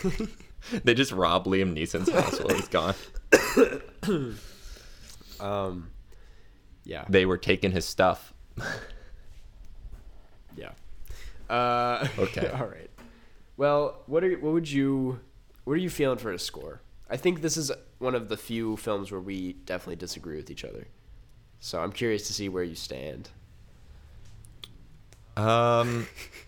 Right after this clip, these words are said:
Speaker 2: <laughs>
Speaker 1: it's not good.
Speaker 2: Okay. Yeah.
Speaker 1: So, <sighs>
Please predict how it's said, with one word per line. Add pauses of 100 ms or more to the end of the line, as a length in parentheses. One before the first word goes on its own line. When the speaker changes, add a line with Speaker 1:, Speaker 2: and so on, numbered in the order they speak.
(640)
Speaker 2:
<laughs>
Speaker 1:
it's
not
good.
Speaker 2:
Okay. (440)
Yeah.
Speaker 1:
So,
<sighs>